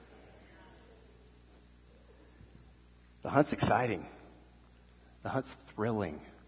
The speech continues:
See, it's not just going and killing an animal. There, there's, there's a lot that goes on in the hunt. There's the camaraderie of the hunt. When you go out with other men and hunt, that's exciting. There's a lot that goes on on the hunt. There's the conquest,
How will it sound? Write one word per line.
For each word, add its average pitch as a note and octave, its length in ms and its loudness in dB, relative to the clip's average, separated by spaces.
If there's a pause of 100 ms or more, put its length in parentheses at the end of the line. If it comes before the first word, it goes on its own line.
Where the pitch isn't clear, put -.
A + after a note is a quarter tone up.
(340)
See, - 40 -2
it's D3 100 0
not E3+ 140 6
just C#3+ 120 2
going B2+ 200 10
and F#2 80 2
killing A#2 260 4
an G2 80 4
animal. A2+ 240 6
There, B2 180 -2
there's, C3 240 -6 (360)
there's A2+ 140 -2
a A2 40 4
lot C#3 160 4
that B2+ 120 0
goes B2+ 160 6
on G#3 200 6
in C#3+ 60 6
the G#2 80 4
hunt. D#2 260 -2 (800)
There's C3+ 160 2
the B2+ 60 2
camaraderie B2 600 10
of G2+ 80 8
the F#2+ 100 2
hunt. F2+ 280 0 (1500)
When G#2+ 80 -2
you G#2+ 80 2
go A#2 80 12
out B2 80 12
with A#2 100 4
other B2 160 10
men D3 220 12
and C#3 100 10
hunt, - 300 2 (1400)
that's - 180 0
exciting. F#2 460 -4 (2000)
There's B2+ 120 0
a C#3 60 8
lot E3 200 10
that D#3 60 2
goes C#3 240 10
on A#2+ 400 12 (1080)
on A2 60 -4
the G2+ 60 -2
hunt. A2 160 2
There's C3+ 160 6
the C#3+ 80 4
conquest, - 680 8